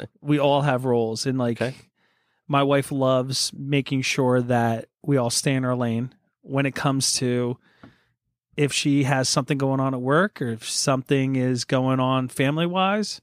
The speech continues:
Speaker 1: Mm-hmm.
Speaker 2: we need to know our roles. We need to step up and we need to know when and where to sit down, <laughs> slow
Speaker 1: Yeah.
Speaker 2: down. Like,
Speaker 1: Yeah.
Speaker 2: that's, that's the way our, way we move, unfortunately.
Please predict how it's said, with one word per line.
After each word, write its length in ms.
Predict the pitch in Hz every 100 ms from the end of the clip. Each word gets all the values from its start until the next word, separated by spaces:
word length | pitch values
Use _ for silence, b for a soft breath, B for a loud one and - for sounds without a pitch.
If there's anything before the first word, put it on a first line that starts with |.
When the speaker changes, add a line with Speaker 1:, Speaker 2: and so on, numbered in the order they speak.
| _ B
Speaker 1:
Mm-hmm. 180 | 92 120 B B
Speaker 2:
we 160 | 151 143
need 200 | 143 143
to 60 | 131
know 220 | 131 135
our 120 | 151
roles. 380 | 143 139 165 175
We 80 | 156
need 180 | 135 127
to 300 | - 123 120
step 400 | - 139 139 147
up 320 | 135 156 -
and 260 | 135 123 123 - - _ _ _ _ _ _ _ -
we 100 | 143
need 180 | 143 135
to 80 |
know 240 | 143 139 139
when 360 | 131 131 135
and 280 | 147 135 127
where 300 | 123 131 135
to 540 | 143 - 135 131 131 135 _ _ _ _ _ _ _ _ _
sit 280 | - - 151
down, 420 | 143 165 135 110 -
<laughs> 80 | -
slow 340 | - 151 160
Speaker 1:
Yeah. 60 | 151
Speaker 2:
down. 300 | 135 120 123 _
Like, 240 | 147 143 147
Speaker 1:
Yeah. 100 | 135
Speaker 2:
that's, 220 | 139 -
that's 280 | 135 131 -
the 80 | 139
way 180 | 135
our, 160 | 127 131 -
way 400 | - - 139 143
we 160 | 135 120
move, 340 | 127 131 120
unfortunately. 720 | 120 113 123 113 - 110 113